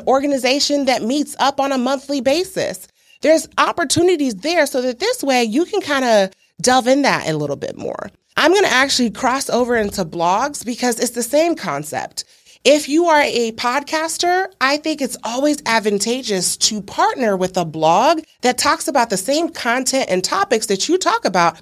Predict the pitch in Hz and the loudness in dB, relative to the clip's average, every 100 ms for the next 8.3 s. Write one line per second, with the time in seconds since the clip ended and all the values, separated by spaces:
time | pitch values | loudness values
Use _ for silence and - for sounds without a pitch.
0 | - 349 370 381 392 427 427 165 - - | 2 6 6 6 6 4 4 -2 -2 -8
1 | - _ _ - 403 523 311 302 311 247 | -12 _ _ 0 2 2 4 2 0 -2
2 | 294 285 262 - 190 214 262 - 254 254 | 0 0 -2 -2 0 2 0 -2 -2 -2
3 | 254 - 294 359 196 143 - - _ - | -4 -2 2 4 2 -2 -4 -10 _ -4
4 | 392 403 440 415 311 440 381 214 330 330 | 0 0 0 0 2 4 6 4 0 -4
5 | 311 302 285 247 - 175 220 262 285 294 | -4 -2 -2 -2 0 0 0 -2 -4 -2
6 | 208 151 202 247 - 262 269 220 - 190 | -2 -2 -4 -6 -8 -8 -8 -10 -8 -2
7 | 220 277 294 269 285 381 - - 277 440 | -2 0 -2 -2 -6 -8 -8 -6 -4 -6
8 | - 294 | -2 0